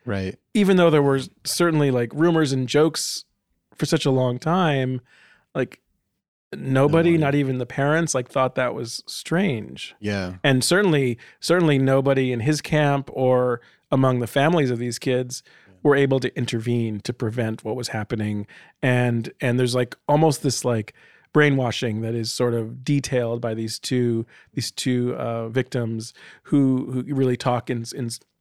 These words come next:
Speaker 2: in kind of specifics about not only what they went through, but then how they denied all of this to family, to authorities,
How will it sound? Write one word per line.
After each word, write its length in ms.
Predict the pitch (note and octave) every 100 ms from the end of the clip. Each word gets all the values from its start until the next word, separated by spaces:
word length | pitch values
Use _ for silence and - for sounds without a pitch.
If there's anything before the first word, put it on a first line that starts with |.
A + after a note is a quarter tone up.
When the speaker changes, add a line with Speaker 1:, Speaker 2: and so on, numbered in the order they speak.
| -
Speaker 2:
in 120 | B2
kind 160 | A#2+ A#2
of 60 |
specifics 640 | - B2+ - A#2 A2 -
about 180 | A#2 A#2
not 160 | B2+ D3+
only 180 | C#3+ B2+
what 140 | A2+
they 100 | A2+
went 220 | A2+ C#3+
through, 300 | B2+ B2 A2 - - - -
but 140 | -
then 280 | C3+ B2+ A#2+ - _ _
how 460 | - C3 B2+ B2+
they 520 | A#2+ B2 A#2+ A2+ G#2+ - -
denied 720 | C3+ B2+ B2 B2 A2+ G#2+ A#2 - _ _ _
all 220 | C3+ B2
of 120 | A2+
this 380 | A#2 A2 G#2+ - -
to 460 | - C#3+ C3+ B2+ B2
family, 580 | - C3 A#2+ A2+ A2
to 300 | A2 - C#3
authorities, 580 | B2+ - A#2 A2+ G#2+ G#2